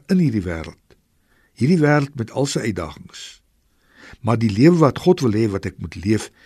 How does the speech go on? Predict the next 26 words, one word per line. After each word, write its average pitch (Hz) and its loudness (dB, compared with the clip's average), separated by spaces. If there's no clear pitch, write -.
en 110 -2
wat 104 -2
hy 110 0
vir 135 -4
ons 120 -2
wil 107 2
leer 147 4
leef, 92 -4
sê - -10
in 98 -10
Psalm 101 -4
sestien, 101 -6
is 127 2
beslis 170 4
ook 151 0
nie 160 2
'n 110 4
lang 139 2
geslig, 131 0
kry 156 4
my 143 6
tog 135 0
jammer 123 2
asseblief 107 0
ingesteldheid 95 -8
nie. 80 -20